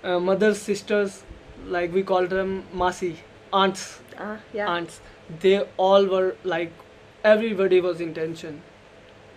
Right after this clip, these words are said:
Speaker 2: Wow.
Speaker 1: So, after that, I went to France one month. No, not happy. When I came here, I was two days on the streets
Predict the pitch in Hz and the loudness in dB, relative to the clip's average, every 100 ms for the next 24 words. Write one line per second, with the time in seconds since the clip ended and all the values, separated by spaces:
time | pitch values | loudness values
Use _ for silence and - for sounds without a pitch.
0 | 220 185 175 170 170 - - - 175 165 | -20 -20 -20 -20 -20 -20 -20 -14 -10 -8
1 | 156 - - - - - - 151 - 170 | -8 -12 -20 -20 -20 -14 -6 -6 -4 -2
2 | 170 165 160 165 160 160 160 160 156 156 | 0 0 0 -2 -6 -10 -8 -4 -4 -4
3 | 156 - 156 156 151 151 - - - - | -8 -8 -10 -8 -10 -12 -16 -20 -20 -20
4 | - - 165 170 165 156 180 165 160 151 | -20 -18 -10 -8 -6 -6 -6 -6 -6 -10
5 | - 143 - - - 180 170 160 165 160 | -14 -18 -20 -20 -20 -12 -8 -6 -8 -8
6 | 165 160 170 170 170 170 170 175 170 - | -8 -8 -8 -8 -8 -8 -6 -8 -12 -20
7 | - - 156 160 165 156 - 190 180 175 | -18 -6 -4 -2 -4 -8 -4 -4 -2 -4
8 | 170 165 160 - 190 208 - - | -6 -8 -10 -6 -4 -4 -6 -18